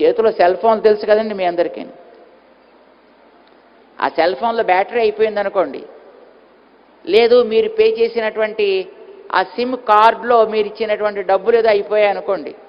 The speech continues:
మీరు మీ ఆవిడతోటి మాట్లాడే మాట సగంలో, సగంలో ఆగినా, "ఇదేందయ్యా మా ఆవిడతో మాట్లాడుకుంటే ఒక్క మాట పూర్తవనివ్వా?"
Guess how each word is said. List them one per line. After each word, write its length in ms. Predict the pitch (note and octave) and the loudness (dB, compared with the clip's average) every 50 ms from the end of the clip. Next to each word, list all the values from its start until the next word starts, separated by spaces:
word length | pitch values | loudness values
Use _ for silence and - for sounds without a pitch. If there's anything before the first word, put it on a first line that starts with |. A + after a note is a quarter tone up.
| - - - - - - _ _ _ _ _ _ _ _ _ _ _ _ _ _ - | -20 -20 -20 -20 -20 -20 _ _ _ _ _ _ _ _ _ _ _ _ _ _ -10
మీరు 280 | E3+ G3 A3 A3 A3 | -2 2 2 4 2
మీ 180 | G#3 - G#3 G#3 | 2 0 -2 0
ఆవిడతోటి 680 | F#3 E3+ F3 G3+ A3 B3 B3+ B3 - B3+ B3+ B3+ B3+ | 4 4 6 6 4 4 0 2 4 2 4 4 0
మాట్లాడే 580 | A#3+ A#3+ A#3+ A#3+ A#3+ B3 B3+ A#3+ A#3+ A#3+ A#3+ A3+ | -2 -2 -2 -2 -2 0 0 0 2 2 0 -2
మాట 240 | A3+ A#3 A#3+ A#3+ | -2 -2 -2 -4
సగంలో, 680 | A3+ - - F#3 F#3 F#3 A3 A3+ A#3 B3 B3+ A#3+ - - - - - - - - - - - - - - - _ _ _ - - - _ - - _ _ _ _ _ _ _ - - _ _ _ _ _ _ _ _ _ _ _ _ _ _ _ _ _ _ _ _ _ _ _ _ _ _ _ _ _ - - E3 | -4 -2 2 2 4 6 4 4 4 4 6 6 6 4 0 -14 -16 -18 -20 -20 -20 -20 -20 -20 -20 -20 -20 _ _ _ -20 -20 -20 _ -20 -20 _ _ _ _ _ _ _ -20 -20 _ _ _ _ _ _ _ _ _ _ _ _ _ _ _ _ _ _ _ _ _ _ _ _ _ _ _ _ _ -4 0 2
సగంలో 440 | D#3 D#3+ F#3 A3 A#3 A#3 A#3+ C4 B3+ | 2 4 4 2 2 2 2 4 4
ఆగినా, 640 | A#3+ A3+ G#3+ G#3+ G#3+ A3 B3 B3 A#3+ C4 F4+ D#4 - - A3+ - - - - - - - - - - _ - - | 6 4 4 2 2 0 -2 -2 -2 -2 -4 -4 -6 -12 -12 -12 -12 -16 -16 -20 -20 -20 -20 -20 -20 _ -14 -12
"ఇదేందయ్యా 600 | F3+ F3+ B3+ D4 E4 F4 E4+ D#4+ D4 C4 C4+ C4+ | -4 0 2 2 2 4 4 4 4 4 4 0
మా 140 | A#3 G#3 G3+ | 0 0 0
ఆవిడతో 480 | A3 B3 C#4 D4+ D#4+ E4+ E4 - E4 | 0 0 0 0 -2 -4 -2 -2 -2
మాట్లాడుకుంటే 640 | D#4+ E4+ E4 D#4+ D#4+ - C#4 C4 B3 B3+ A#3+ A3 C4 | -2 -2 -6 -6 -6 -4 -4 -4 -4 -6 -8 -6 -6
ఒక్క 240 | C#4 C4+ C4+ - D4 | -8 -8 -8 -8 -8
మాట 300 | C4+ C4+ C#4 - G4 G4+ | -8 -8 -8 -12 -12 -14
పూర్తవనివ్వా?" 1160 | G4 - D4+ D#4+ E4 - - F#4 F4 F#4 F4 E4+ E4 E4 F4 F4 E4+ E4+ F4 F4 F4 F4+ F4+ | -14 -12 -12 -12 -12 -8 -4 -4 -4 -4 -4 -6 -4 -2 -2 -2 -2 -2 -4 -4 -4 -4 -6